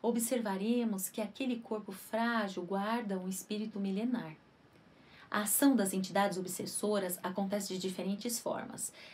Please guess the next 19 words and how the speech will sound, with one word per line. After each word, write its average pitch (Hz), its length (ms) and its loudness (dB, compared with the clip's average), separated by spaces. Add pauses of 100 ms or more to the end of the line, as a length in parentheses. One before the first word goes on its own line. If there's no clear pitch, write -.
(120)
desde 247 300 4
as 202 100 -2
perturbações 190 680 -4
do 196 120 -2
sono, 208 640 -2 (380)
inquietação, 202 880 0 (180)
irritação, 208 840 -2 (260)
medo, 226 380 4
agressividade, 185 960 0
mudança 202 460 2
de 185 100 -6
comportamento, 185 880 2
depressão, 202 880 0 (340)
tristeza, 220 800 0
complexos 226 680 2
diversos, 190 600 -2 (300)
perturbações 247 880 0
de - 80 -2
aprendizado 180 1040 -4